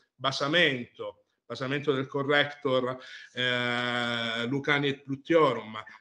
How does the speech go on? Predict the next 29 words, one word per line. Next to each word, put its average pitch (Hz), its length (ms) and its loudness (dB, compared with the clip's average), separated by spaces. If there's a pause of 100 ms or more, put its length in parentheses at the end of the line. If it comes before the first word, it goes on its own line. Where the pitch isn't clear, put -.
eh, 120 260 -2
rinvenuto 151 560 4
alla 135 160 4
metà 135 260 2
del 143 160 0
Cinquecento 151 760 2
a 131 40 0
Reggio 139 260 -2
Calabria, 190 480 2
e 180 120 4
l'ultimo 165 800 4 (240)
arrivo 143 520 2
che 139 80 -4
è 143 60 0
appunto 139 800 -2
il, 131 360 2
eh, 127 760 0
il 147 200 2
bronzo 131 640 0
A. 98 180 -14 (800)
E 226 140 0
qui - 140 2
vediamo 147 560 2 (280)
una 151 200 2
foto 156 320 4
del, 127 500 0
del 135 100 -6
soprintendente 139 920 0
Foti 185 540 0